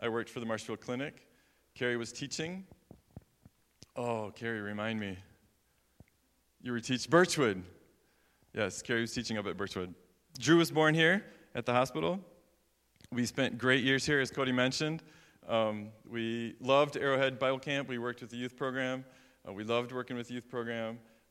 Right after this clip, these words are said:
Um, we loved our time at Arrowhead, meeting Tony, going to Bolivia. Uh,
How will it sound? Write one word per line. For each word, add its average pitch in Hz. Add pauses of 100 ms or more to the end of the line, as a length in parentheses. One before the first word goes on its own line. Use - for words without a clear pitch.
Um, 90 (120)
we 117
loved 117
our 120
time 117
at 98
Arrowhead, 139
meeting 107
Tony, 139
going 117
to 101
Bolivia. 135 (500)
Uh, 95